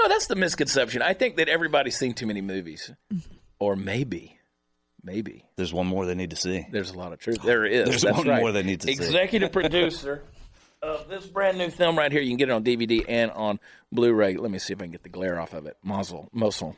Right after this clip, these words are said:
Speaker 1: Mosul. How do you say it? How do you
Speaker 2: Mosul.
Speaker 1: use it?
Speaker 2: Yeah, Mosul's
Speaker 1: Mosul.
Speaker 2: good. Yeah.
Speaker 1: I always wanna say Mosul, but I know that's not right. Mosul. That is an aerial view of Mosul. It says, uh, "Hey, for the nation to endure, a city must die." Tell me about the movie.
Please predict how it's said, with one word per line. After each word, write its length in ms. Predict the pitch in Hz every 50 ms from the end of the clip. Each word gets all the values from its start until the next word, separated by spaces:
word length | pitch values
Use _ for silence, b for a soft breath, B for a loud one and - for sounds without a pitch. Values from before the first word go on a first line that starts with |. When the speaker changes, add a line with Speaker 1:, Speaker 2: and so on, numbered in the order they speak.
| -
Speaker 1:
Mosul. 280 | - 101 87 98 - - -
How 160 | 117 135 185
do 60 | 285
you 80 | 175 98
say 140 | - 95
it? 120 | 82 - - _ _ _ _ _ _ _ _ _ _ _ _ -
How 40 | 139
do 40 | 127
you 60 | 160
Speaker 2:
Mosul. 160 | 190 - 101 87
Speaker 1:
use 80 | -
it? 0 | - -
Speaker 2:
Yeah, 200 | - 233 - 127
Mosul's 360 | 107 113 120 117 113 113 -
Speaker 1:
Mosul. 60 | 92
Speaker 2:
good. 180 | 82 95 151 190 - -
Yeah. 160 | - 202 185 107
Speaker 1:
I 60 | - 135
always 180 | 175 214 214
wanna 120 | 185 151 135
say 140 | - 135
Mosul, 460 | 113 104 107 107 104 101 - - 82 82
but 160 | 95 101 98
I 180 | 104 104 104 - -
know 220 | - 104 117 117
that's 200 | 107 101 - -
not 160 | 104 98 82 -
right. 180 | 78 80 - _ _
Mosul. 320 | - - - - - - _ b b b b b b b b b
That 180 | - 208 254 269
is 160 | 269 214 160
an 140 | 165 156 160 -
aerial 440 | 175 175 196 196 185 180 175 156
view 200 | 131 127 131 123
of 80 | 120 120
Mosul. 360 | 120 110 104 101 - 101 - B B B B B B
It 120 | 147 147
says, 440 | 143 - 165 156 147 139 123 - - -
uh, 260 | 147 139 127 113 -
"Hey, 300 | - 139 196 208 123 - - _ _ _ _
for 60 | -
the 80 | 131 131
nation 320 | 127 139 135 131 - 147
to 80 | 131 123
endure, 300 | 123 120 120 143 139 120
a 40 | 107
city 380 | - - 127 120 113 107 113 - _
must 380 | - 113 107 101 - - - 110
die." 180 | 110 101 95
Tell 140 | 92 - 156
me 40 | 156
about 180 | 139 131 113 -
the 40 | 110
movie. 240 | 104 101 92 92